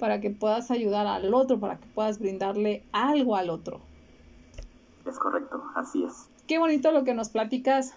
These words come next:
Speaker 1: Bruno, te, te felicito muchísimo porque, porque tú comentaste cuando, cuando te invité a la entrevista que, que te gustaría llegar a más personas. Esta es una manera, tu, tu publicación de Facebook es una manera y aquí yo sé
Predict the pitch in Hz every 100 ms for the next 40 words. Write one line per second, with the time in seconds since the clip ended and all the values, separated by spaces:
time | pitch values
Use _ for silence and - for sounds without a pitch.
0 | - 226 254 254 262 247 220 - 226 233
1 | 214 220 254 254 269 247 - 254 254 254
2 | 254 247 233 214 214 - 214 208 208 214
3 | 226 240 214 233 247 254 247 254 233 -
4 | 247 214 208 208 196 196 - 214 208 202
5 | 208 208 208 220 220 226 220 208 208 202
6 | 214 233 214 208 196 - 208 208 202 208
7 | 208 208 233 233 220 220 220 214 - 214
8 | 208 214 202 202 - - - - - 269
9 | 277 285 262 247 233 214 208 196 185 -
10 | - 220 214 202 208 214 214 233 240 214
11 | 254 254 254 254 247 247 262 262 - 254
12 | 262 262 254 214 214 214 226 233 214 202
13 | 202 240 247 254 240 220 226 226 - 240
14 | 262